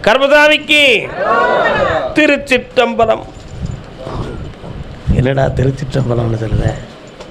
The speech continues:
திருச்சிற்றம்பலம்ங்கிறது என்னது? திருச்சிற்றம்பலம்ங்கிறது நம்முடைய இதயம். பொன்னம்பலம்ங்கிறது என்னது? நமது சகசிராரம். வள்ளலார் சொன்னார் திருச்சிற்றம்பலம்னு. எதுக்கு சொன்னார்? உள்ளத்தை நல்லா வச்சுக்காடா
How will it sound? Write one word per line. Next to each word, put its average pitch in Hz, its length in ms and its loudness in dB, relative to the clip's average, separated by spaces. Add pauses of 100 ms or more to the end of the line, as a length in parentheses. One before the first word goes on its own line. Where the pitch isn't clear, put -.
(840)
திருச்சிற்றம்பலம்ங்கிறது 233 1040 4
என்னது? 233 260 2 (920)
திருச்சிற்றம்பலம்ங்கிறது 196 1000 2
நம்முடைய 170 260 2 (120)
இதயம். 160 300 2 (1400)
பொன்னம்பலம்ங்கிறது 233 880 4
என்னது? 233 260 2 (300)
நமது 170 240 4 (100)
சகசிராரம். 175 680 0 (1040)
வள்ளலார் 240 500 4
சொன்னார் 226 280 4 (100)
திருச்சிற்றம்பலம்னு. 196 840 2 (340)
எதுக்கு 220 260 2
சொன்னார்? 214 320 4 (300)
உள்ளத்தை 220 380 4
நல்லா 196 200 4
வச்சுக்காடா 175 400 2